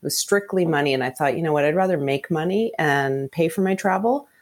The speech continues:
than pursue a career in the travel industry that seems super sexy, but not be paid anything."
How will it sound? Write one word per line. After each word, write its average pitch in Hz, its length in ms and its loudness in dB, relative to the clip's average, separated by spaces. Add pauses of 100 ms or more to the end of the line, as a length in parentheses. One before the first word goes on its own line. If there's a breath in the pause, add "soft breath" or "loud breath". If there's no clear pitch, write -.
(160 soft breath)
than 151 120 2
pursue 151 380 0
a 143 40 0
career 143 300 0
in 139 80 0
the 131 80 -4
travel 139 380 -2
industry 123 400 0
that 120 160 0
seems 131 340 -2
super 131 260 -6
sexy, 196 600 -2 (260 soft breath)
but - 140 -2
not 120 160 2
be 110 80 2
paid - 280 -2
anything." - 420 -10